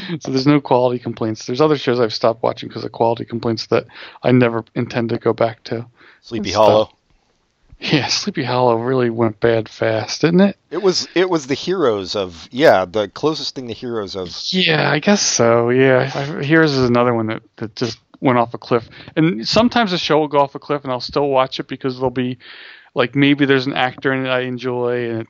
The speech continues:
Speaker 1: the stories aren't great, but I like, like, Modern Family is, is not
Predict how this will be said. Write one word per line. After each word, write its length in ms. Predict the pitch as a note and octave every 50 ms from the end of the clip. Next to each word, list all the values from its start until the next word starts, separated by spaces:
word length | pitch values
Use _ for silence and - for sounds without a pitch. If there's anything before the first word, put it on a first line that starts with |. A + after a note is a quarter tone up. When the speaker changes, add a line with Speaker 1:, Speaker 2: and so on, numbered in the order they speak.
| _ -
Speaker 1:
the 100 | - B2
stories 460 | - - - F3 F3 E3 D#3 D3 C#3+
aren't 200 | C#3+ C3+ C3+ A#2+
great, 260 | - C3 B2 B2+ B2
but 100 | - B2 _ _ -
I 140 | - D3 C#3+
like, 220 | C#3 C3 C3+ -
like, 200 | D#3+ D#3+ D#3+ _ - G#3
Modern 300 | F3 F3 F#3 F#3 E3+ D3+
Family 340 | - D3 C3+ A#2+ A#2 A#2
is, 200 | A#2 A#2 A#2 - - _ _ _ _ - - _ _ _
is 160 | - C#3 B2
not 300 | C#3 C#3 C#3 D3 - -